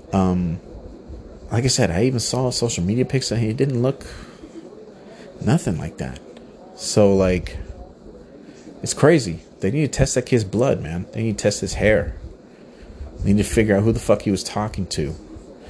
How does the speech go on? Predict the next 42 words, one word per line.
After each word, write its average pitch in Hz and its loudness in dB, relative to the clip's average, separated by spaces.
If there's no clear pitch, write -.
Make 104 4
sure 101 8
lots 98 2
of 101 0
his 95 0
social 110 4
accounts 90 -2
didn't 92 0
get 95 -2
nuked 110 2
over 85 0
time, 85 -4
so - -6
now 87 -2
we 87 0
can't 87 -2
find 92 2
that. 85 0
Do - -20
you - -6
know - 6
what - 4
I'm 107 4
saying? 123 2
But 80 0
it's, - -2
it 104 4
didn't 127 6
make 123 8
sense - 0
to 90 -4
me. 104 2
Like, 104 4
at 120 6
first 160 6
I 139 4
was 120 6
like, 117 4
"Oh, 160 4
well, 139 0
motherfucking 120 -2
kids. - 0